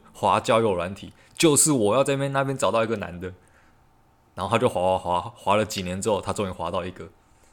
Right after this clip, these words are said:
就是在一起，果然是矽谷有钱的老公，就是他就达到他的目标。他这样也是花了一百万的努力下去，他才有办法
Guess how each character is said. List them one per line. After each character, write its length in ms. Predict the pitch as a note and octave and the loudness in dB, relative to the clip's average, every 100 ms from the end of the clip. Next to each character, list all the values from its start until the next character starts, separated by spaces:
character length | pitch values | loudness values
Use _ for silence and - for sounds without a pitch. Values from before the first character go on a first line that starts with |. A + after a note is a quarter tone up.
| _ _ _ _ _ | _ _ _ _ _
就 120 | - F2+ | -12 -8
是 180 | F2+ D#2+ _ | -8 -12 _
在 180 | - F#2+ | -2 0
一 80 | F2+ | 0
起， 280 | - G2+ G2 - | -6 -14 -18 -8
果 180 | F#2+ F2+ | -4 -2
然 100 | F#2+ | -4
是 160 | A2 | -6
矽 260 | F#2+ - G#2 | -6 -6 -6
谷 180 | - F#2 - | -8 -16 -10
有 160 | F2+ | -10
钱 160 | F2 F2+ | -8 -8
的 100 | F2+ | -6
老 140 | E2+ | -6
公， 280 | D#2+ F#2+ F2+ - _ | -6 -12 -12 -18 _
就 140 | F#2+ | -12
是 80 | F2+ - _ - | -12 -14 _ -12
他 140 | E2+ | -10
就 240 | F2+ F2 F#2 - _ _ _ _ _ | -10 -12 -16 -20 _ _ _ _ _
达 120 | - F#2 | -2 0
到 180 | G#2 G2 | 0 0
他 100 | G2 | -2
的 80 | |
目 180 | F#2 G2+ | -4 -8
标。 240 | E2 F2+ F#2 - - - | -6 -8 -8 -18 -20 -2
他 120 | - | 2
这 100 | D#3 | 4
样 100 | D#3+ | 4
也 120 | F#2 | 2
是 100 | G2 | 2
花 280 | A#2+ A#2+ G#2+ | 2 6 4
了 40 | |
一 60 | B2 | 4
百 220 | G#2 E2+ | 0 2
万 180 | G#2+ G2 | 2 0
的 60 | F#2 | -4
努 180 | F2 | -6
力 160 | F2 G2 | -8 -6
下 180 | G#2+ F#2 | -4 -6
去， 140 | F#2+ | -6
他 140 | F2+ G2 | -10 -6
才 100 | F#2+ | -6
有 60 | |
办 180 | F2 F#2+ | -4 -6
法 140 | D#2+ | -8